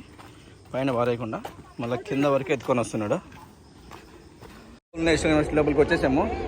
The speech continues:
బస్సులో సౌండ్ వినపడుతుంది కదా. ఇక్కడ నేను చాలాసార్లు వచ్చాను, మా ఫ్రెండ్స్ ఇక్కడ ఈ యూనివర్సిటీలో వర్క్ చేస్తున్నప్పుడు అతను వాళ్ళని కలవడానికి చాలాసార్లు వచ్చాను. అక్కడ అప్పుడు వచ్చినప్పుడే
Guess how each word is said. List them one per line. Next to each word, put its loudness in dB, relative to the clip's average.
బస్సులో 2
సౌండ్ 4
వినపడుతుంది 2
కదా. 2
ఇక్కడ 4
నేను 6
చాలాసార్లు 6
వచ్చాను, 2
మా 6
ఫ్రెండ్స్ 2
ఇక్కడ 2
ఈ 2
యూనివర్సిటీలో 2
వర్క్ 4
చేస్తున్నప్పుడు 4
అతను 0
వాళ్ళని 4
కలవడానికి 4
చాలాసార్లు 4
వచ్చాను. 0
అక్కడ -2
అప్పుడు 4
వచ్చినప్పుడే 4